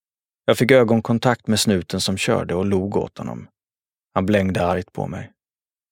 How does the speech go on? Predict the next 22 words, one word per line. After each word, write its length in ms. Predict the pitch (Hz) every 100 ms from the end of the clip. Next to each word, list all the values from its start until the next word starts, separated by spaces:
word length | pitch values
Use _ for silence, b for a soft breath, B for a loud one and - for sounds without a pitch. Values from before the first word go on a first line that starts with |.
| _ _ _ _ _ _ _ _ _ -
Trafikljuset 760 | - 127 147 - 139 143 - 143
slog 260 | - 117
om 320 | 95 82 78 82
och 200 | - -
snutarna 420 | - 117 - 92 92
körde 240 | 90 92
vidare. 400 | 117 - 78 - _ _ _ _ _ _ _ _
Jag 160 | 120 117
fortsatte 480 | 139 - 123 113 120
till 100 | 117
vår 200 | 107 104
bil 320 | 95 98 95
och 80 | -
skrattade 520 | 117 104 - 104 104
för 140 | 104
mig 120 | 101
själv 440 | 104 101 90 92 92 _ _
åt 140 | 123 117
det 100 | 110
surrealistiska 840 | - 110 107 110 98 - 101 110
i 40 | 104
situationen. 680 | 104 - 104 - 64 62